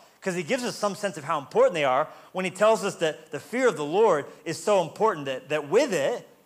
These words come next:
it's cool if you have very little else. It, it would be better to have a little, so far as possessions are concerned, but if you have the fear of the Lord, that's, that's, that's much better. So,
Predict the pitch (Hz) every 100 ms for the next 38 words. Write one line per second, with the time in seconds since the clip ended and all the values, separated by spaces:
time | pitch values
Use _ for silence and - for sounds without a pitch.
0 | - 220 - - - 233 220 214 202 190
1 | 202 170 208 185 202 262 165 - - -
2 | - _ _ _ _ - 175 156 202 208
3 | 196 214 165 165 127 233 247 202 190 160
4 | 156 170 226 240 247 254 - - _ -
5 | 147 156 202 196 214 196 170 - 151 160
6 | 226 226 165 156 - 147 - 147 147 156
7 | - 160 160 214 175 143 190 190 151 139
8 | 190 208 143 165 175 - 185 180 190 135
9 | 175 185 - 196 170 143 143